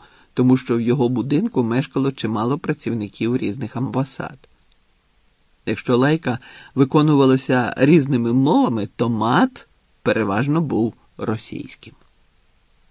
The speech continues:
Тільки російський мат є справжнім матом. Усе інше, хоч би що казали, дешеві підробки.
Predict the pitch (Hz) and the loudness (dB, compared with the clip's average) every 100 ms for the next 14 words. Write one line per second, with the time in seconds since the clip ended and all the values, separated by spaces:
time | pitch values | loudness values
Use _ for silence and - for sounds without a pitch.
0 | _ _ _ _ - _ _ _ - 180 | _ _ _ _ -20 _ _ _ -2 2
1 | 190 - 175 156 - 131 147 143 - 170 | 2 2 2 2 0 0 0 0 -2 2
2 | 175 135 - 113 110 117 147 156 - _ | 2 2 -2 -6 -2 0 0 -2 -8 _
3 | _ _ _ _ - 117 113 - - 131 | _ _ _ _ -6 -2 -4 -6 -8 0
4 | 131 165 160 170 160 156 _ - 107 113 | 2 0 -2 -6 -8 -12 _ -8 -4 -4
5 | 104 - 117 - _ _ _ _ _ _ | -6 -12 -16 -16 _ _ _ _ _ _
6 | _ - - - - - - 285 311 269 | _ -20 -20 -20 -20 -12 -2 0 2 2
7 | 220 208 175 143 156 - 202 160 151 147 | 2 2 2 2 0 0 2 2 4 2
8 | - 160 131 127 131 180 196 113 107 _ | 4 2 4 2 4 4 4 0 -2 _
9 | _ _ _ _ - - 139 147 143 - | _ _ _ _ -20 -8 -2 0 0 0
10 | 175 131 - 113 101 80 - - | -2 -2 -2 -4 -4 -8 -12 -20